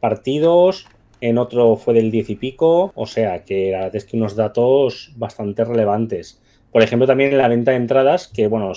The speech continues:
lo único que se puede argumentar en contra es que están bastante baratas y que regalaron otras. Pese a eso ya habían hecho sold out, ¿vale? Con las, con las entradas. Entonces, este relato de que es que esto no os ve nadie porque no interesa a nadie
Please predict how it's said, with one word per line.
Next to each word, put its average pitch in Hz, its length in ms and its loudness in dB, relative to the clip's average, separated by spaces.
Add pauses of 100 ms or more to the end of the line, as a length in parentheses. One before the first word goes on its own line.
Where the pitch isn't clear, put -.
lo 113 100 0
único 110 220 0
que - 20 2
se 110 120 -6
puede 110 160 0
argumentar 107 320 -4
en 104 100 -6
contra 123 260 -4
es 98 60 -10
que - 60 -20
están 104 220 -8
bastante 101 460 -4
baratas 127 560 0
y 104 60 -14
que 101 200 -6
regalaron 101 440 -4
otras. 131 520 -4
Pese 110 280 -2
a 107 40 -2
eso 120 200 -4
ya 117 320 4
habían 107 760 0
hecho - 280 -8
sold 104 280 -4
out, 117 380 0
¿vale? 92 240 -20
Con 90 180 -12
las, - 440 -16 (340)
con 117 140 0
las 104 100 -2
entradas. 104 400 -2
Entonces, 101 720 -4 (260)
este 139 220 0
relato 143 400 6
de 127 160 4
que 131 160 2
es 120 100 -2
que - 100 -2
esto 131 180 -2
no 127 180 -2
os 117 140 -4
ve 117 80 2
nadie 120 380 0
porque 110 200 -2
no 107 60 -2
interesa 107 340 0
a 101 40 -6
nadie 113 580 0